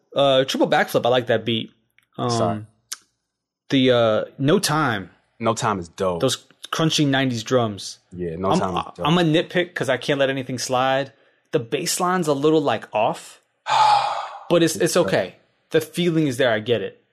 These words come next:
Speaker 1: Um, how you feel about Rockers with Wiz?
Speaker 2: I, I, me-, I, the name threw me off. I was ex-, theme song.
Speaker 1: Oh.
Speaker 2: That's what threw me off.
Speaker 1: Plus,
Speaker 2: If it was called any,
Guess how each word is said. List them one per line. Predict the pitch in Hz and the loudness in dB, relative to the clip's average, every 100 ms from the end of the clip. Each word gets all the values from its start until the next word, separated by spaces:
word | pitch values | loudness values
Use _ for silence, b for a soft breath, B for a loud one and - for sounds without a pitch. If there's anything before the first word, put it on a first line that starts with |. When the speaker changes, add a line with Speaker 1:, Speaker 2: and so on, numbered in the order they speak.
| _ _ _ _ _ _ _ | _ _ _ _ _ _ _
Speaker 1:
Um, | 113 113 110 110 110 107 _ _ _ - | -4 -2 -2 -6 -10 -14 _ _ _ -4
how | 165 | -2
you | |
feel | 196 | 0
about | 185 165 | 2 2
Rockers | 156 156 135 107 | 2 0 -2 -2
with | 107 | -2
Wiz? | 123 113 76 - _ _ _ _ 135 | -2 -2 -4 -16 _ _ _ _ -2
Speaker 2:
I, | 139 - _ | -2 -4 _
I, | 143 151 | -2 2
me-, | 147 147 | 2 2
I, | 123 | 0
the | 123 123 117 | -4 -4 -2
name | 117 117 | -2 -2
threw | 113 113 | -4 -6
me | 110 | 0
off. | 113 98 - - _ _ _ _ - | 0 0 -6 -20 _ _ _ _ -4
I | 113 | -2
was | 113 | -2
ex-, | 117 - | -6 -8
theme | _ 127 135 123 | _ -4 -4 -4
song. | 113 98 98 _ _ | -8 -10 -12 _ _
Speaker 1:
Oh. | 107 101 107 110 110 107 101 95 101 _ _ _ | -10 -8 -6 -4 -4 -6 -10 -16 -20 _ _ _
Speaker 2:
That's | 104 101 - | -4 -4 -4
what | 98 | -8
threw | 104 | -6
me | 104 101 | -2 0
off. | 98 95 - | 0 -2 -2
Speaker 1:
Plus, | 233 220 | 2 2
Speaker 2:
If | 127 | 2
it | |
was | 120 | 0
called | - 120 107 | 0 0 0
any, | 117 | 0